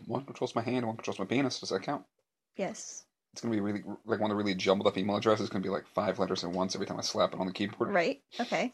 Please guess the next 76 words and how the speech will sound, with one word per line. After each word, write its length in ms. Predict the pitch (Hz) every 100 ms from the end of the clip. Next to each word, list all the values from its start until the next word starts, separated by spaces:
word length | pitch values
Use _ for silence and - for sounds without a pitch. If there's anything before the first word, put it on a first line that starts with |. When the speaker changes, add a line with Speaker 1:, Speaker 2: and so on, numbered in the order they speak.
| _
Speaker 2:
That, 180 | 208 202
that's 220 | 240 220 -
a 60 |
great 220 | 311 185
email. 140 | 247 240
Speaker 1:
It 60 |
happens 240 | 160 330 -
while 80 | 135
I 40 |
sleep, 340 | - 160 120
too. 240 | - 113 90
I 80 | 95
don't 140 | 107
even 120 | 104 98
Speaker 2:
Does 60 |
Speaker 1:
control 260 | - 113 107
Speaker 2:
it? 20 |
Speaker 1:
it. 40 | 98
I 20 |
just 180 | 101 -
wake 240 | 123 117
up 140 | 113 -
with 160 | 95
my 140 | 95 90
dick 320 | 90 107 -
f-, 220 | - - - -
Speaker 2:
Oh 120 | 226
my 80 | 208
Speaker 1:
flopping 160 | 220 -
Speaker 2:
God. 60 | -
Speaker 1:
against 200 | 262 220
the 60 |
keyboard. 500 | - - 165 202 - 320
Speaker 2:
<laughs> 40 | 302 269 247 226 -
It 100 | 240
has 220 | 254 233
a 60 | 190
problem. 600 | 185 180 196 123 175 220 - - - - 143
Speaker 1:
You 120 | 143
think 180 | - 131
it's 120 | 107
a 40 |
problem 280 | 98 127 113
now. 200 | 120 165
Wait 160 | 120 127
till 120 | 127
you 40 | 123
wake 220 | 131 147
up 100 | 123
with 80 | 113
all 100 | 131
these, 160 | 123
like, 140 | 113 107
little 240 | 113 110
letter 240 | 120 143
imprints 460 | 117 107 117 113 -
on 80 | 95
your 80 | -
cock. 280 | 165 147
And 40 | -
you're 80 | 220
like, 80 | 247
"What 140 | 262
Speaker 2:
But 140 | 277
Speaker 1:
the 140 | 302 262
Speaker 2:
do-, 80 | 262
Speaker 1:
fuck? 260 | - 330 320
What 160 | 330
Speaker 2:
does 160 | 277 294
Speaker 1:
is, 60 |
Speaker 2:
it 80 | 254
type 200 | 285 311
anything 280 | 330 302
Speaker 1:
did 20 |
I 40 |
Speaker 2:
of 40 | 277